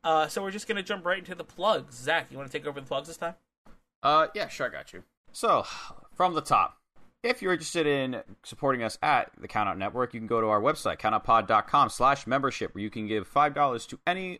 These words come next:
Speaker 2: one of the podcasts that are featured on here to support us. You don't have to if you don't want to. Your eff-, your support, though, is greatly appreciated. If you don't wanna do that, though, you can go to our merch section on our store. You can find plenty of merch that we have up there, from t-shirts,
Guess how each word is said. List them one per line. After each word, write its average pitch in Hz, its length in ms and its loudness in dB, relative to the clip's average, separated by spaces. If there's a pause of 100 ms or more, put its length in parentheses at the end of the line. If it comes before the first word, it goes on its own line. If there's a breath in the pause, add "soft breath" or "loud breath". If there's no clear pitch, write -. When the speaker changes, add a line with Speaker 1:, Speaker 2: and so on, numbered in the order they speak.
Speaker 2:
one 139 340 2
of 104 180 -4
the 113 140 -6
podcasts 104 600 0
that 107 220 -2
are 98 440 -2
featured 104 320 -6
on 107 120 -2
here 120 100 -4
to 101 60 -4
support 151 340 0
us. 87 140 -4
You 95 80 -10
don't 98 80 -6
have 127 180 0
to 131 60 -6
if 123 100 -8
you 117 60 -8
don't 104 100 -8
want 165 220 2
to. 175 240 -2 (220)
Your 139 140 -2
eff-, 131 220 2
your 147 140 -8
support, - 460 -4
though, 190 200 4
is 180 140 0
greatly 160 280 0
appreciated. 123 580 2 (540)
If 147 160 0
you 123 60 -6
don't 180 200 4
wanna 170 160 2
do 113 100 -2
that, 95 180 0
though, 110 120 0
you 123 120 -2
can 113 140 -8
go 120 140 0
to 113 80 2
our 113 160 6
merch 107 320 2
section 135 360 0
on 110 100 2
our 101 120 0
store. 104 260 0
You 101 80 -4
can 113 120 -8
find 113 280 0
plenty 160 320 2
of 110 180 -2
merch 101 280 -2
that 101 60 -10
we 101 40 -2
have 95 100 -2
up - 120 -10
there, 80 160 -6
from - 180 -20
t-shirts, 147 540 0